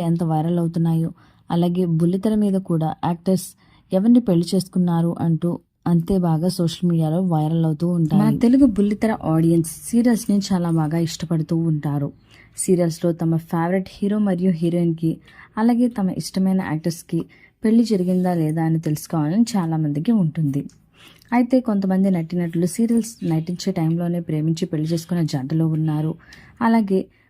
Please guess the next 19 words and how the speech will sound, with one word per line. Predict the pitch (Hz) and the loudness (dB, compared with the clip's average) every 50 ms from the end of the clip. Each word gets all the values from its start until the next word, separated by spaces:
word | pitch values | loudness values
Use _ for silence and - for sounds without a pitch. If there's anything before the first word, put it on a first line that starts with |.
| _ - | _ -4
కొంతమంది | 220 214 208 190 202 196 196 202 202 208 214 | -2 0 0 0 2 2 2 2 2 0 -2
పెళ్లికి | 208 - 170 151 151 165 175 185 185 | -2 -2 -2 0 0 0 0 -2 -2
సిద్ధపడి | - - 165 147 151 170 175 165 156 156 160 - - _ _ _ _ _ _ - | -2 -2 -4 -2 -2 -2 0 0 0 0 -2 -2 -4 _ _ _ _ _ _ 4
ఇంకా | 254 247 247 240 233 220 214 - - _ _ | 6 6 6 4 2 -2 -2 -4 -8 _ _
పెళ్లి | _ 175 156 160 165 | _ -2 -2 -2 0
చేసుకుని | - 185 170 170 - - 175 170 | 0 -2 -2 -2 -2 -2 -2 0
వారు | 160 160 160 151 165 202 | 0 0 0 0 0 0
ఉన్నారు. | 220 208 180 156 147 139 135 - - - - _ _ - | 0 2 2 2 2 0 -2 -6 -8 -12 -14 _ _ -2
మరి | 165 160 165 - - _ | -2 -2 -2 -4 -4 _
ఈ | 185 190 202 | -2 -2 0
టూ | 196 - 226 220 | 0 0 0 0
థౌజండ్ | 220 226 220 220 214 233 226 220 | 2 0 0 0 2 2 0 0
ట్వంటీ | 226 - 175 165 165 165 202 | 0 0 -2 -2 0 0 -2
ఫోర్లో | 196 196 - 175 165 160 160 156 156 156 160 - _ _ _ _ _ _ _ _ - | -2 0 0 -2 0 0 0 0 -2 -2 -4 -6 _ _ _ _ _ _ _ _ 0
పెళ్లి | 233 233 247 262 | 2 4 4 4
చేసుకున్న | 254 262 240 226 - - 220 202 202 | 4 2 2 0 0 -2 -2 0 0
బుల్లితెర | 190 170 165 165 170 170 175 185 175 | 0 0 2 0 0 0 -2 -4 -2
జంటలు | 160 175 165 165 165 170 165 170 | 0 -2 -2 -2 -2 -2 -2 0
ఎవరో | 160 151 147 143 147 170 214 | 0 -2 -2 -2 -4 -4 -4